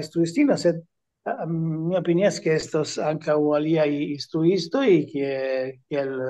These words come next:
Carlo Minnaia, kiu estis la, la la, la, la, la, la, la, la, la, ce-, la, la estro de la, de la commissiono,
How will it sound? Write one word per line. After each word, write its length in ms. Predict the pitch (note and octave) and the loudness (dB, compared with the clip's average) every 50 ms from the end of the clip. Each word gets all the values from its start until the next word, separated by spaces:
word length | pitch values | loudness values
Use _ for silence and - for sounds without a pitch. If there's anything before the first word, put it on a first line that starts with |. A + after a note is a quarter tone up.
| B2+ B2+ - | -6 -6 -4
Carlo 320 | D#3+ D3 C#3+ C#3+ D3 C3+ | -2 -2 -2 -2 -4 -6
Minnaia, 640 | C#3 D3 C#3+ D3 D#3 F3+ F3+ D#3+ C#3+ C#3 C3+ C3 B2 - _ _ _ _ _ _ _ _ _ _ | -6 -6 -6 -2 -2 0 0 0 0 -2 -4 -8 -10 -12 _ _ _ _ _ _ _ _ _ _
kiu 300 | - C#3+ C#3+ C#3+ C#3+ C#3+ | -4 -2 0 0 0 -2
estis 400 | C#3+ B2+ - - D3+ C#3 C3 - | -2 -4 -8 -8 -8 -6 -6 -6
la, 300 | - C#3 C3+ C#3 C#3 C3 B2 | -8 -8 -6 -6 -6 -6 -6
la 180 | B2 B2 B2 B2 B2 B2 B2+ B2 B2 B2 B2+ _ _ _ | -6 -6 -6 -8 -8 -10 -12 -16 -18 -20 -20 _ _ _
la, 420 | F#3+ D#3+ C#3 C#3 C3 B2+ A#2+ A#2+ A#2+ | -18 -16 -14 -14 -14 -14 -14 -14 -14
la, 260 | B2 B2 B2 A#2+ B2 | -14 -14 -14 -14 -14
la, 240 | B2 B2+ C3 B2+ A#2+ | -16 -16 -16 -18 -16
la, 240 | B2 B2 B2 B2 B2 A#2+ B2 A#2+ | -16 -16 -18 -18 -20 -20 -20 -20
la, 100 | - - C#2 _ _ _ _ _ _ _ _ _ _ _ _ _ - _ _ _ _ _ - | -20 -20 -20 _ _ _ _ _ _ _ _ _ _ _ _ _ -20 _ _ _ _ _ -16
la, 280 | D3 C#3 C3 B2+ B2 B2 | -12 -10 -8 -8 -8 -10
la, 240 | C3 B2+ B2+ C3 B2+ | -12 -14 -14 -14 -12
la, 200 | B2+ C3 C#3 B2 | -12 -12 -12 -8
ce-, 220 | - - D#3+ D3+ | -4 -4 -2 -2
la, 220 | C#3+ C#3+ D3 D3+ C#3+ | 0 0 0 2 2
la 240 | D3 D3+ D#3 E3+ F#3+ | 4 4 6 6 4
estro 440 | F3+ E3 - - - F#3 F#3+ F#3 | 2 2 -2 0 2 4 6 6
de 160 | E3 D#3 D3 C#3 | 4 2 0 -2
la, 300 | C#3 C3+ C3 C3 C3 B2+ | -2 -2 -2 -2 -4 -4
de 140 | C3 C3 | -4 -4
la 120 | C3 C3+ C3+ | -4 -4 -4
commissiono, 1080 | D3 C3+ C#3 D3 C#3+ C#3+ - - D#3 D3+ D3+ D3+ E3 F3+ F#3 F3 E3 D3+ C#3 A#2+ - | -6 -6 -6 -6 -6 -6 -6 -4 0 0 0 2 2 0 0 2 2 0 0 -2 -6